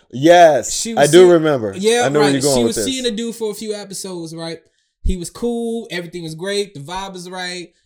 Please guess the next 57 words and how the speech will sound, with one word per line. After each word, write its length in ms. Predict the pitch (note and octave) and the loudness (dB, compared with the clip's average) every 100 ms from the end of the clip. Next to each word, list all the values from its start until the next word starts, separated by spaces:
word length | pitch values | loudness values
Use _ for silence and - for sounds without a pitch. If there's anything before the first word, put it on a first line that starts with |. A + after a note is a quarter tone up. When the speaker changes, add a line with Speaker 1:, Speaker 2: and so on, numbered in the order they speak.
| _ - | _ -10
Speaker 2:
Energy 380 | D#3+ F3 F3 F#3+ | -8 -6 -8 -10
was 160 | F3+ | -12
great. 400 | F3 F3+ F3 E3+ _ | -10 -8 -8 -10 _
And 140 | D#3 D3+ | -10 -8
then 140 | E3 | -8
they 100 | D#3+ | -8
started 320 | D#3+ - D#3+ D3+ | -10 -10 -12 -10
talking. 440 | F#3 F#3 F3 D3+ | -10 -10 -12 -16
He 160 | D3+ E3 | -14 -14
was 140 | D#3+ | -12
like, 340 | D#3+ D3+ C#3 _ | -12 -12 -14 _
he 140 | - D3 | -10 -8
told 320 | - A3+ B3 | -4 0 0
her 120 | F3+ | -2
one 220 | D#3+ D#3 | -8 -8
day, 220 | D3+ D3 D3+ | -8 -8 -8
he 60 | |
like, 200 | D3+ D3 | -10 -12
"Hey, 340 | E3 F3+ D3+ _ | -12 -12 -12 _
yeah." 400 | D#3+ A3+ D3 G2 _ _ _ _ D#3 | -8 -8 -8 -12 _ _ _ _ -4
I 100 | F#3 | -2
don't 80 | |
know 80 | F#3 | -2
how 140 | F3+ D#3 | -4 -6
the 60 | |
conversation 520 | C#3+ E3+ D3+ G3 A#3 D#3 | -6 -8 -8 -10 -10 -12
started, 340 | D3+ C#3+ C#3 | -14 -12 -12
but 120 | D3 | -14
yeah. 220 | D#3+ G3 | -10 -4
Speaker 1:
Yeah, 120 | D3 E3 | 4 4
Speaker 2:
I 40 | |
Speaker 1:
I 20 | |
can't 200 | F3 G3+ | 4 2
remember. 100 | F3+ | 4
I 60 | F3+ | 2
was 120 | D#3+ | 0
trying 180 | A3+ G3+ | -2 -2
to 60 | F3+ | -2
remember 300 | D#3+ E3 D3 | 0 0 0
if 140 | A#2 | -2
she 320 | - G3 G#3+ | -6 -8 -4
had 320 | G3+ F#3+ F#3 | -2 0 0
said 300 | F3+ F#3+ F#3 | -2 -4 -4
something, 260 | F3+ F#3+ F#3 | -6 -6 -6
but 100 | D3+ | -6
I 20 | |
don't 180 | D#3 D#3 | -6 -10
think 180 | D3+ D3 _ _ _ | -14 -16 _ _ _
s-, 140 | - - | -10 0
they 180 | G3+ | 2
got 240 | F#3+ F#3+ G#3 | 6 8 8
on 160 | G3 F3+ | 6 4
the 100 | E3+ | 2
topic 440 | - E3+ C#3+ C3 | 2 2 0 -4
somehow, 680 | - D#3+ C#3+ C#3 C#3 A#2 G2 | -2 -2 0 2 4 2 0
and 200 | - G#2+ A#2 | -6 -8 -6
he 360 | B2 A#2 - | -6 -6 -10